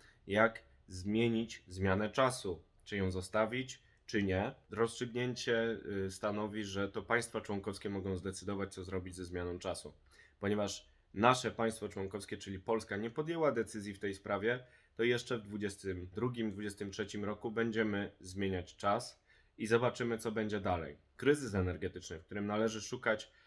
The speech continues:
realnych oszczędności zużycia energii i ciepła, to wspaniała okazja, aby usunąć fałszywe sposoby na oszczędzanie energii, bo zmiana czasu tych oszczędności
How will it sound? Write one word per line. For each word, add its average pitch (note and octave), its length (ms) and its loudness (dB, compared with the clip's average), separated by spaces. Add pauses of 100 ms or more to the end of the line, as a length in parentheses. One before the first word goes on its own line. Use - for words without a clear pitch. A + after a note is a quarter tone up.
(160)
realnych A#2+ 640 4
oszczędności G#2+ 640 -4
zużycia G2 580 -2 (240)
energii F#2+ 640 -2 (300)
i F#2 100 -10
ciepła, A#2+ 580 2 (160)
to B2+ 100 -2
wspaniała C#3 520 0
okazja, G#2 680 -2 (200)
aby A#2 340 2
usunąć B2 640 -4 (280)
fałszywe D#3+ 840 2
sposoby F#2+ 720 -2
na F#2+ 260 -4
oszczędzanie F#2+ 580 -2
energii, F#2 420 -6
bo A#2 360 4 (260)
zmiana A#2+ 360 4
czasu G#2 400 -4
tych - 360 -8
oszczędności F2+ 800 -6